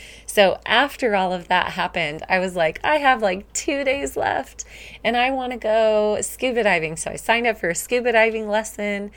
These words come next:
and it was really scary, and I totally did it. It was so much to concentrate on. You know, I don't know if anybody listening has been scuba diving, but you're <laughs> just, you've got this thing in your mouth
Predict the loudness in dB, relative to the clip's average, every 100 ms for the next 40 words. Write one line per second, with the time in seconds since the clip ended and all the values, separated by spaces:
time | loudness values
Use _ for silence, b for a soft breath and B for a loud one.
0 | B B B -4 -4 -2 -4 -4 -2 2
1 | 4 4 2 0 2 4 4 2 2 2
2 | 2 0 0 -2 2 4 4 2 2 0
3 | 2 2 2 -2 -8 B B B -2 2
4 | 0 -2 -6 -2 0 2 0 -2 -2 -4
5 | -2 -4 -4 -4 -6 -2 -2 0 -2 -4
6 | -6 -6 -6 -4 -2 -2 -6 -6 -6 -4
7 | -6 -2 0 0 -2 -6 B B B 2
8 | 2 2 -2 -2 -4 -8 -8 -8 -8 0
9 | 0 2 4 4 4 0 -2 0 0 -2
10 | -10 -8 -4 0 0 2 2 0 -2 -4
11 | B B B B 2 6 6 2 -2 0
12 | 0 0 -2 0 2 2 0